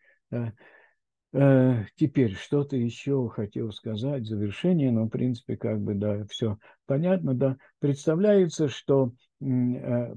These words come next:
представляется, что это указывает нам дорогу, дорогу, э, э, для того, чтобы мы на-, э, э, дорогу, обязывающую нас найти самих себя, свою особенность, реализовать ее.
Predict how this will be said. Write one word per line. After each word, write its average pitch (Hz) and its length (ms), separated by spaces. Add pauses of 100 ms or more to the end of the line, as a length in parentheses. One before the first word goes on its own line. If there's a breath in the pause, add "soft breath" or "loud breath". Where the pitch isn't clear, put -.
представляется, 131 880
что 110 460 (200 soft breath)
это 139 240
указывает 120 680
нам 110 280
дорогу, 135 720 (420)
дорогу, 131 760 (280)
э, 113 500
э, 110 300
для 117 180
того, 123 240
чтобы 107 260
мы 110 80
на-, 107 180
э, 113 160 (100)
э, 113 520
дорогу, 117 600
обязывающую 110 840
нас 107 220
найти 107 400
самих 104 400
себя, 104 320
свою 104 360
особенность, 101 600
реализовать 98 680
ее. 180 320